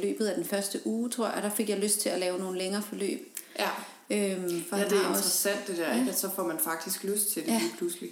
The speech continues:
Speaker 1: Ja.
Speaker 2: Det, det sker
Speaker 1: Altså, min
Speaker 2: ikke.
Speaker 1: krop kunne virkelig mærke, at det var, det var bare rigtig godt.
Speaker 2: Ja.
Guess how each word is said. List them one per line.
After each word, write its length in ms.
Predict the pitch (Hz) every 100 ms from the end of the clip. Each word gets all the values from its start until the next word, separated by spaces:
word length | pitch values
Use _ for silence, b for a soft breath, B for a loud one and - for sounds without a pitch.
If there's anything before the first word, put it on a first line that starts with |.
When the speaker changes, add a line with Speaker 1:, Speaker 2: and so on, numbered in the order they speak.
| -
Speaker 1:
Ja. 200 | 233 233 226 - -
Speaker 2:
Det, 400 | 175 170 - -
det 120 | 170
sker 120 | -
Speaker 1:
Altså, 160 | 196 208
min 100 | 208
Speaker 2:
ikke. 120 | 240
Speaker 1:
krop 200 | - 226 -
kunne 160 | 220
virkelig 720 | 233 240 240 214 196 180 170
mærke, 280 | 170 170 180 - -
at 240 | - - - -
det 120 | 214 190
var, 280 | 180 170 -
det 80 | -
var 80 | -
bare 180 | - -
rigtig 240 | 170 -
godt. 220 | 190 -
Speaker 2:
Ja. 80 | -